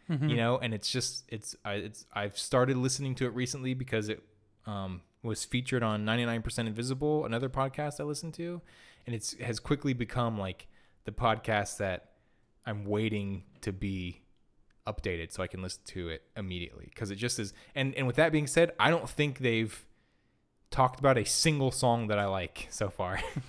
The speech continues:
Speaker 2: <laughs> but it just is, is really interesting to me. It's just is a great concept.
Speaker 1: So he hasn't gotten to Beyonce yet?
Speaker 2: <laughs> Right. Yeah.
Speaker 1: 'Cause I can't wait.
Speaker 2: Yeah.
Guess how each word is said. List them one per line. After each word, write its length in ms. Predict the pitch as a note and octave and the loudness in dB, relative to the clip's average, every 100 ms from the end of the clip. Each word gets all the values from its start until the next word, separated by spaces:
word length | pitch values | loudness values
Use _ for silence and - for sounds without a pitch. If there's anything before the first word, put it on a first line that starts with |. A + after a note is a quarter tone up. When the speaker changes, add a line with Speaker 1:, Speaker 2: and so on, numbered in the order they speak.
| - | -10
Speaker 2:
<laughs> 380 | - - E3+ - | -12 -4 -4 2
but 120 | C#3 | 4
it 80 | C3 | 6
just 200 | D#3+ C3+ | 4 2
is, 200 | B2 B2 - | -2 -4 -4
is 260 | A2 G#2+ | -2 0
really 320 | A#2 C#3 B2 | 4 4 4
interesting 460 | B2+ G#2+ - F#2 E2+ | 2 0 -4 -6 -8
to 100 | - | -10
me. 180 | D#2+ D#2+ | -10 -10
It's 120 | - | -8
just 180 | G#2+ A2+ | -6 -6
is 120 | G2 | -4
a 40 | |
great 240 | G2 F#2+ E2+ | -2 -2 -2
concept. 640 | F2 F2+ - - - - _ _ _ _ - | -6 -6 -8 -14 -20 -20 _ _ _ _ -4
Speaker 1:
So 160 | E3+ | 4
he 60 | D#3 | 6
hasn't 220 | D3 C#3 | 6 4
gotten 200 | C#3 C3+ | 0 0
to 120 | - | -2
Beyonce 520 | C3+ C3+ C3 B2+ D3 C3+ | -2 0 0 -2 -2 -2
yet? 220 | C#3 C#3+ - | -4 -8 -8
Speaker 2:
<laughs> 80 | - | 2
Right. 600 | A#2+ - - - - - - - - - D#3 C3+ A#2+ | 4 6 4 -2 -4 -6 -10 -16 -16 -16 -16 -6 2
Yeah. 320 | A#2+ G2 F#2+ | 2 2 2
Speaker 1:
'Cause 120 | C#3+ | 0
I 80 | C#3+ | 0
can't 340 | - D3+ D3 | 0 -2 -2
wait. 420 | D#3+ C#3 C3+ B2+ - - - - - - | -2 -2 -2 -6 -12 -20 -20 -20 -20 -6
Speaker 2:
Yeah. 240 | A#2 F#2+ | -2 -2